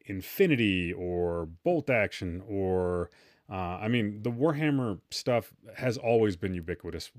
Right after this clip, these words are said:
with almost all of these shops. So that's, that, like, those areas in these game stores really haven't changed whatso-, whatsoever. But, uh, you know, there are new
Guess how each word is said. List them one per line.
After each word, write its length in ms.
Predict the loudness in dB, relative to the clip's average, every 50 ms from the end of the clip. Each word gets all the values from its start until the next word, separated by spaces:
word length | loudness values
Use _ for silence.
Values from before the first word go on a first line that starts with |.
| -12 -8
with 180 | -8 -8 -8 -6 -4
almost 280 | -4 -2 -2 -4 -6
all 200 | -6 -4 -2 -2 -2
of 60 | -4
these 140 | -6 -10 -10
shops. 300 | -8 -8 -8 -8 -6 -4
So 80 | -4 0
that's, 280 | 0 0 -2 -2 -8 -14 -16 -20 _ _ _ 0
that, 280 | 0 0 0 0 0 2
like, 220 | 2 2 2 0 -6 -20 _ _ _ _ _ _ _ 0
those 380 | 4 8 8 10 10 8 6 2 -2
areas 480 | 0 2 4 4 4 4 4 2 2 0
in 100 | -2 -4
these 420 | -4 -4 -4 -6 -8 -10 -12 -14 -16 -12 -8
game 260 | -6 -4 -4 -4 -6
stores 500 | -6 -8 -6 -6 -6 -6 -6 -8 -12 -16 _ _ _ _ _ -20 -18 -16 -16 -16 -18 _ -12
really 480 | -8 -6 -4 0 2 2 4 4 4
haven't 280 | 2 2 0 -2 -4 -8
changed 360 | -8 -6 -6 -6 -6 -8 -10 -14 -18 -16 -12
whatso-, 440 | -10 -10 -10 -8 -10 -10 -10 -10 -12 _ _ -16 -14 -12 -10 -10 -10 -12 -14 -16 -14
whatsoever. 640 | -10 -8 -8 -8 -6 -4 -4 -4 -4 -4 -6 -10 -12 -16 -20 -20 _ _ _ 2
But, 300 | 4 4 4 2 0 _ _ _ _ _ _ _ _ _ _ _ _ -8
uh, 320 | -4 -4 -2 -2 -4 -4 -2
you 120 | 0 2
know, 120 | 2 2 2
there 240 | 4 6 6 6 6
are 140 | 6 4
new 600 | 4 4 4 4 6 6 6 6 6 4 2 0